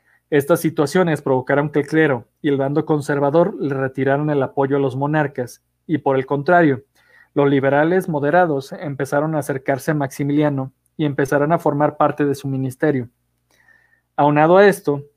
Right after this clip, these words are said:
el que los emperadores empezaran a darle prioridad a los asuntos del país sobre los intereses franceses hizo que la relación con el representante de Napoleón tercero en México fuera bastante tensa. Esta persona fue el mariscal Aquiles Bazaine,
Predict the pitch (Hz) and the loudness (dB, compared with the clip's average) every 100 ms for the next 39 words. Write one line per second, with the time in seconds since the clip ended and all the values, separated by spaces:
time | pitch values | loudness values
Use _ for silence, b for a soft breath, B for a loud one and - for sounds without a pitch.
0 | _ 143 135 139 131 139 127 139 139 160 | _ -6 -2 -2 -2 -4 0 2 2 2
1 | 180 180 151 127 151 156 147 143 151 156 | 0 -2 -4 -2 -2 0 0 0 0 0
2 | 151 131 131 143 156 143 - 127 147 143 | 0 0 0 0 0 -2 -4 -8 -8 -4
3 | 156 139 131 139 147 139 135 127 123 135 | -2 -2 -2 0 0 0 -4 -4 -6 -8
4 | 123 135 135 170 175 170 165 160 139 135 | -6 -4 -2 -4 0 0 2 0 0 -4
5 | - b b b b 170 - 180 170 147 | -8 b b b b 0 2 2 2 2
6 | 135 139 135 147 147 175 156 139 131 131 | 2 2 0 -2 -2 0 0 0 -2 -6
7 | 135 127 143 143 151 139 123 135 135 139 | -6 -4 -2 0 0 -2 -2 -2 -2 -2
8 | 143 135 160 151 160 156 156 151 165 - | -2 2 2 2 -2 -4 -4 -4 -4 -10
9 | _ _ 143 139 139 127 131 127 135 143 | _ _ -2 2 0 -2 -6 -8 -6 -4
10 | 135 120 - _ _ _ _ _ _ _ | -6 -10 -20 _ _ _ _ _ _ _
11 | - 139 151 160 156 175 175 175 156 147 | -2 0 2 2 2 2 2 2 0 2
12 | 151 143 - 147 170 170 135 - 135 135 | 2 0 0 0 2 0 -8 -6 -2 -2
13 | 127 131 156 151 | -2 -2 0 -2